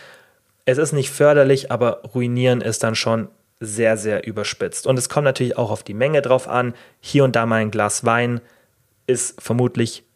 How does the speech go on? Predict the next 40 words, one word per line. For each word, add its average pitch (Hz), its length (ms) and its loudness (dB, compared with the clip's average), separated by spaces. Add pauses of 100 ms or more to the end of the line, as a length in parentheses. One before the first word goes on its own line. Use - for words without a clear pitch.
(380)
null, 160 640 4 (460)
ja, 120 340 0 (120)
relevant 110 440 2
fürs - 280 -2
Training. 117 500 0 (720)
Wenn 123 160 2
es 117 100 -2
aber 117 120 4
ein 113 60 0
bisschen 113 260 -6
mehr 120 220 2
ist, 120 260 -2 (280)
dann 131 160 0
fängt's 131 240 0
an, 120 140 0
sich 110 140 -4
auszuwirken. 131 640 0 (400)
Wenn's 123 220 0
dann 117 100 -2
mal 110 120 0
so 113 120 -4
ein 113 240 -6
voller - 400 -4
Absturz 131 420 -2
pro 120 180 0
Wochenende 113 480 2
ist, 113 300 0 (300)
dann 120 280 0
hat's 113 200 0
schon 113 320 0
krassere 131 400 0
Auswirkungen. 113 540 0
Wenn's 107 160 -2
dann 110 140 -4
in - 80 -12
einer 113 160 -2
noch 127 220 0
höheren 113 220 -2
Frequenz 110 460 -6
ist, - 140 -10